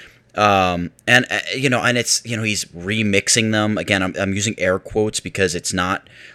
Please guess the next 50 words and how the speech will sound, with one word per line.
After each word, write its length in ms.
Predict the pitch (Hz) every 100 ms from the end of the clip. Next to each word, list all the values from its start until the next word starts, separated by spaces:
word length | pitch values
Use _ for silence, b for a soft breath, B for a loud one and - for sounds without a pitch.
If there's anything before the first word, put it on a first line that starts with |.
| B
there's 160 | 92 95
not 140 | 104
really 240 | 98 92
that 200 | 85 87
much 220 | 90 92 -
in 40 |
the 60 | 87
way 140 | 85
of 100 | 82
remixing. 1000 | - 78 90 87 85 92 - 120 123 139 -
You 140 | - 92
know, 160 | 90
it'll 140 | 85 82
be, 120 | 78
it's, 140 | 80
like, 140 | 85 80
a 40 |
really 520 | 76 85 87 85 82 - B B -
bizarrely 540 | 85 92 87 87 85
cut 240 | - 85
out, 200 | 82 80
and 100 | 87
there's 120 | 87 85
a 40 |
picture 280 | - - 95
of, 80 | 80
like, 160 | 82
a 60 | 78
guy 380 | 76 82 78 80
standing 400 | - 85 80 80
there, 360 | 82 80 80 B B B
uh, 60 | 76
in 80 | 78
this 160 | 80
one 180 | 85 85
picture, 300 | 82 80 -
and 80 | 82
he, 60 | 82
like, 260 | 80 -
you 40 | 80
know, 40 |
puts 200 | - 90 85
yellow 260 | 87 85
circles 460 | 82 87 80 82 80
over 180 | 80 80
his 120 | 78
eyes 320 | 73 80 85
and 60 | 82
his 120 | 80
mouth 460 | 80 82 82 76